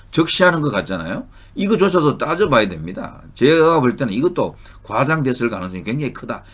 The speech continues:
이런 생각이 되는 거죠. 자, 아무튼 이 기사가 갖고 있는 파괴력, 어, 요거 이제 조금 이렇게 신경을 좀 써야 되는데요. 근데, 에, 제가 이 기사를 네이버에서 지금 보고 있는데요.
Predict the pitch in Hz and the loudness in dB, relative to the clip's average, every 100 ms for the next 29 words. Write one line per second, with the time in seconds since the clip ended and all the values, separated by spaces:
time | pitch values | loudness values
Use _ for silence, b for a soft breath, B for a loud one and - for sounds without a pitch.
0 | b 147 139 120 107 85 78 80 73 85 | b -4 -2 -2 -2 -4 -8 -10 -10 -10
1 | - - b b b b 160 123 156 185 | -12 -16 b b b b 4 4 4 2
2 | 147 160 151 175 175 170 127 135 131 117 | 2 0 -2 0 4 4 4 2 2 -2
3 | 110 101 156 156 156 123 - - - - | -2 -6 -4 -2 0 -2 -6 -20 -20 -20
4 | b b b b - 92 87 117 143 135 | b b b b -10 -6 0 2 2 2
5 | 101 - 120 135 101 104 95 85 117 - | 0 -2 -6 -4 -4 -4 -6 -4 -4 -6
6 | - 147 151 147 95 - 147 143 98 85 | -8 -4 -2 -2 -4 0 2 2 0 -6
7 | 76 80 80 156 135 87 - B B B | -10 -10 -8 -2 -2 -2 -8 B B B
8 | B B - 85 87 82 - 147 165 123 | B B -12 -6 -4 -4 0 4 6 8
9 | 123 120 113 101 90 156 151 135 95 92 | 8 6 2 -2 -2 -2 0 2 2 4
10 | 135 185 170 123 98 92 85 107 85 85 | 4 6 2 2 -2 -4 -4 -4 -4 -8
11 | 80 71 76 | -10 -10 -12